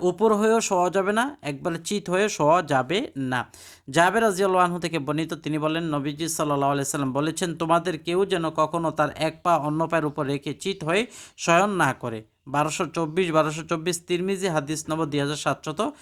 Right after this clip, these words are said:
ছেষট্টি। তাইলে যখনই আমরা ঘুমাতে যাব, তখন হয়তো ডান দিকে না হয় বাম দিকে শয়ন করব, চিত হয়ে শোয়ার চেষ্টা করব না। সাত নম্বর, ঘুম সম্পর্কিত একটি নিষেধাজ্ঞা মেনে চলা উচিত।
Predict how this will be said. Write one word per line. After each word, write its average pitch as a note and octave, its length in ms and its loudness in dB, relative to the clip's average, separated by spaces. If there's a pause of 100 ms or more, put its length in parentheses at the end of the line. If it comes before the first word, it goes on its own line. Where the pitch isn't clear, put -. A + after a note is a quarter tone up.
(200)
ছেষট্টি। C3 600 -4 (420)
তাইলে F#3 280 2
যখনই G#3+ 680 0 (120)
আমরা D#3+ 500 0
ঘুমাতে D3 360 -2
যাব, C#3+ 360 -2
তখন D#3+ 340 -6
হয়তো C3+ 280 -6
ডান D3 300 0
দিকে F3 200 -4
না C#3 220 0
হয় D#3+ 180 0
বাম C3 300 2
দিকে C#3+ 400 -4 (320)
শয়ন C3 380 0
করব, A#2 520 -4 (160)
চিত F#3+ 240 -4
হয়ে F3 180 0
শোয়ার D#3 380 -2 (100)
চেষ্টা D#3 280 -6
করব D3+ 280 -2
না। A2+ 140 -2 (640)
সাত - 320 0
নম্বর, A3 260 4
ঘুম F3 280 2
সম্পর্কিত G3+ 580 -4
একটি F#3 220 -2
নিষেধাজ্ঞা D#3+ 540 -2
মেনে D3 260 2
চলা D3+ 220 0
উচিত। C3+ 420 -2